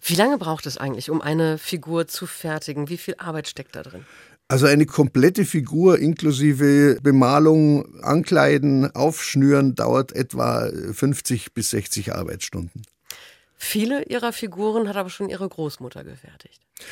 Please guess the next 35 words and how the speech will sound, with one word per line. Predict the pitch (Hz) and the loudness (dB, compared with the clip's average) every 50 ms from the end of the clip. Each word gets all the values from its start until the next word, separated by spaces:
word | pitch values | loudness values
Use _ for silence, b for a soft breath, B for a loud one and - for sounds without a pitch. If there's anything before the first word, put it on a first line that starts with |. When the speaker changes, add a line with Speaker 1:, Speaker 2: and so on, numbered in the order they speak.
| B B B B B B | B B B B B B
Speaker 2:
Nein, | - 214 208 160 127 | 4 6 6 8 6
die | 120 | 4
Figuren | - - 113 110 - 175 214 | 2 0 -2 0 2 2 4
hat | 185 185 165 | 4 2 2
meine | 170 156 151 151 156 | 2 2 4 4 4
Mutter | 202 247 - 285 110 | 2 2 2 2 0
gefertigt. | 98 - - | 0 -2 0
Speaker 1:
Die | - 190 | 2 6
Mutter. | 196 196 185 - 143 - - - - - | 6 6 6 4 -2 -8 -12 -14 -12 -6
Speaker 2:
Die | - - 214 | -2 0 0
Speaker 1:
Entschuldigung. | 208 - - 202 190 180 160 | 0 0 2 4 4 4 4
Speaker 2:
Großmutter | - 214 175 170 170 170 156 | 4 4 2 4 4 4 4
hat | 156 156 - | 4 4 2
damals | 151 147 147 147 147 143 - - | 2 2 4 2 2 0 0 0
die | 135 139 135 127 | 2 2 2 2
Kostüme | - - 120 123 - - 208 226 240 175 | 0 -2 -4 -4 -2 -2 0 0 2 2
dazu | 117 107 104 95 - 107 101 | 0 0 -2 -4 -4 -4 -4
gemacht. | 98 104 98 101 120 175 190 - - B B B B B B B B B B | -2 0 0 0 0 -2 -4 -6 -14 B B B B B B B B B B
Speaker 1:
Und | 190 - | -4 -2
die | 190 | 4
Mutter | 190 214 226 269 254 | 6 6 8 8 8
Speaker 2:
Äh, | 233 | 6
Speaker 1:
hat | 226 - - | 4 2 0
geschnitzt. | 233 - - 208 185 160 - - - - 101 117 110 101 | -2 -4 0 0 0 0 2 -2 -4 -4 -4 -4 2 4
Speaker 2:
die | 127 | 4
Mutter | 123 135 165 170 214 185 | 6 6 4 4 4 2
hat | 170 160 - - | 2 2 0 0
geschnitzt | 156 135 - - 143 226 - - - - - - - - | -4 -2 0 2 0 0 0 -2 -6 -6 -8 -10 -10 -4
bis | 170 196 196 - - - - - | -4 -2 -2 -2 -4 -6 -6 -8
zweitausend, | - 143 147 165 185 - 175 190 - 180 165 170 202 190 - _ - | -8 -4 -2 -2 -2 -2 -2 -2 -2 -2 -2 -2 -4 -6 -6 _ -6
bis | 185 185 - | -4 -4 -2
zu | - 185 | 0 2
ihrem | 185 180 170 | 2 2 2
Tod | - 160 165 165 | 0 -2 -4 -4
zweitausenddrei. | - - 208 170 175 175 170 160 180 190 185 185 180 - - 196 190 139 113 | -4 -4 -6 -4 -2 -2 -2 0 0 -2 -2 -2 -4 -4 -4 -4 -4 -4 -4